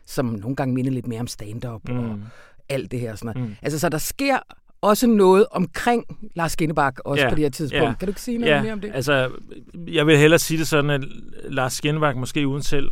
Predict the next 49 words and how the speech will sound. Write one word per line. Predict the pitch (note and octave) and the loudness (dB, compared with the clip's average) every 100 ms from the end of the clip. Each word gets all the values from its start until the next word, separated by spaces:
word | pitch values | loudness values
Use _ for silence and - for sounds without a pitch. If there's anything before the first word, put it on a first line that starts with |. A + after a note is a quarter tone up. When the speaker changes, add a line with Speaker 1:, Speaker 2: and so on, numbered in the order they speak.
| - | 4
Speaker 2:
at | A#2+ | 2
være | A2+ G#2 | -2 -4
helt | A#2 B2+ - - - - | -6 -8 -12 -12 -14 -8
bevidst | B2+ C3 E3 E3+ | -4 0 0 2
om | C3+ | 2
det | B2+ | 2
på | C#3 | 0
det | C3+ D#3 | 0 0
tidspunkt, | - D3+ - B2+ - - - | -2 -4 -4 -6 -8 -8 -6
var | B2+ C3 | -2 -2
jo | |
en | C#3 - | -4 -4
del | D#3+ E3+ D#3 | -4 -2 -4
af | C#3+ | -6
et | - | -4
opbrud | A2+ - - C#3 C3+ C3 - | -8 -8 -6 -6 -6 -10 -8
i | |
Speaker 1:
Ja. | F#3 | -6
Speaker 2:
den | C3 | -4
danske | A#2 A2 - | -4 -6 -8
oplæsningsscene, | F#2+ G#2 G#2+ A2 - A2 - G#2+ G#2+ | -6 -6 -6 -8 -8 -8 -8 -10 -12
som | A2+ | -14
sker | - B2 | -8 -6
i | - | -6
starten | - E2+ A2+ | -8 -8 -8
af | A#2 | -10
nullerne, | A2 - A2+ A#2 | -10 -10 -12 -10
hvor, | G#2+ G#2 - - - - - A#2+ | -8 -8 -10 -16 -18 -20 -16 -10
øh, | G#2+ G2 F#2+ G2 - | -8 -8 -12 -14 -6
den | C3+ C3 | -4 -4
scene, | - - C3 C3 D3 D3 - - - | -8 -6 -4 -4 -6 -6 -10 -20 -16
den | - | -8
oplæsningsscene | A2 B2 C#3+ C3 B2+ - A#2 A#2 | -6 -2 -2 -4 -8 -8 -8 -6
på | C3 | -8
Vesterbro, | A#2 A#2 - - B2 - | -6 -8 -8 -12 -12 -12
som | - A2 | -14 -12
hedder | A2 G2+ A2 | -10 -8 -8
The | G2 | -6
Lab, | A#2 E3 - | -6 -6 -8
og | B2 A#2+ | -8 -6
især | - C#3+ B2+ | -2 -4 -2
de | D3+ | -2
månedlige | C3 B2 C#3 D3+ A#2 | 0 0 -2 -4 -6
oplæsninger, | A2 A2+ C3+ A#2+ - A#2 A#2 | -6 -6 -8 -8 -10 -12 -12
som | A2+ | -12
digterkollektivet | - A2+ - - G#2+ G#2 A#2 A#2 | -12 -12 -12 -12 -12 -12 -14 -10
Øverste | C3 A#2+ - C3 | -8 -10 -12 -14
Kirurgiske | - A2+ E3+ D#3 - | -10 -6 -4 -6 -8
lavede, | G#2+ A2 A2 B2 | -8 -6 -6 -8